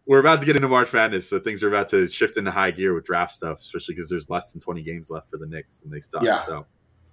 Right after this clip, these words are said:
Speaker 1: uh, what do you think about this dilemma?
Speaker 2: Honestly, dude, I don't know. I don't know any of the guys that are available there. Um, I don't know what the tiers look like. I don't know anything. So I feel like I'm gonna leave most of this to you.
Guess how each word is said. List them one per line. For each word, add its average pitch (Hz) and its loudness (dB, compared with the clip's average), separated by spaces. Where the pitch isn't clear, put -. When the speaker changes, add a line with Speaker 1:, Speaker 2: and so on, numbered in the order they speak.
Speaker 1:
uh, 82 -2
what 98 4
do 113 2
you 113 -2
think 92 0
about 80 -6
this 82 -12
dilemma? 76 -12
Speaker 2:
Honestly, 151 4
dude, 160 6
I 135 6
don't 170 2
know. 180 4
I 131 4
don't 151 6
know 170 6
any 147 4
of 151 4
the 151 4
guys 139 6
that 143 2
are 131 4
available 139 4
there. 170 4
Um, 120 6
I 131 4
don't 147 4
know 147 6
what 131 4
the 117 -6
tiers 165 8
look 165 -2
like. 170 6
I 135 4
don't 156 2
know 147 6
anything. 156 2
So 143 4
I 131 4
feel 160 6
like 151 4
I'm 139 4
gonna 143 4
leave 139 6
most 131 2
of 139 2
this - 2
to 123 -2
you. 147 4